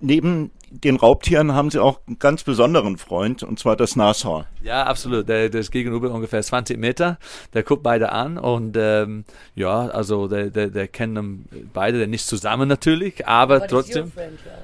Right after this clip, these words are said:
Speaker 2: Ja, also ist
Speaker 3: It's
Speaker 2: auch
Speaker 3: your
Speaker 2: meine
Speaker 3: friend.
Speaker 2: Freund. Ja, ja, ist meine Freund natürlich. Also er kam zu uns ungefähr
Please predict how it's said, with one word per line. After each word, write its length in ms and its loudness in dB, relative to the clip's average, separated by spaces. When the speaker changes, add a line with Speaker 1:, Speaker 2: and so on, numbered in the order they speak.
Speaker 2:
Ja, 200 6
also 240 4
ist 40 -10
Speaker 3:
It's 80 2
Speaker 2:
auch 100 2
Speaker 3:
your 60 -8
Speaker 2:
meine 220 4
Speaker 3:
friend. 100 -10
Speaker 2:
Freund. 200 -4
Ja, 100 6
ja, 100 8
ist 220 0
meine 260 2
Freund 220 0
natürlich. 360 2
Also 280 2
er 240 0
kam 320 0
zu 100 0
uns 360 0
ungefähr 720 2